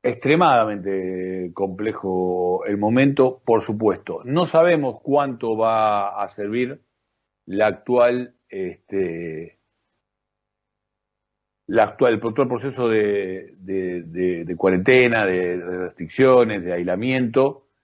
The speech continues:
y tampoco sabemos si los datos los vamos a tener con precisión. Es muy difícil que los tengamos en el transcurso de estos diez días que concluyen el próximo lunes treinta y uno.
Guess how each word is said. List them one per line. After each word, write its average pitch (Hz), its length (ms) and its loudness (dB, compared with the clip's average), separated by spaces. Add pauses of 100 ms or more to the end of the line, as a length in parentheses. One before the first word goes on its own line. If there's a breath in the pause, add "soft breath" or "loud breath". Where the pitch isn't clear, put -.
(120)
y 113 100 -8
tampoco 147 380 0
sabemos 151 420 0
si - 160 -12
los 120 180 -4
datos 151 300 0
los 120 100 -2
vamos 120 300 -2
a 110 80 -8
tener 113 240 -8
con 110 220 -6
precisión. 104 440 -6
Es 127 60 -6
muy 139 160 2
difícil 139 340 -2
que 117 60 -4
los 101 140 -4
tengamos 110 420 0
en 104 60 -4
el 95 80 -4
transcurso 107 420 -2
de 104 80 4
estos 101 240 -2
diez 104 220 2
días 95 580 -2 (920)
que 92 140 -4
concluyen 98 520 0
el 90 100 -2
próximo 95 420 0
lunes 98 280 2
treinta 87 340 0
y 87 40 2
uno. 80 340 -2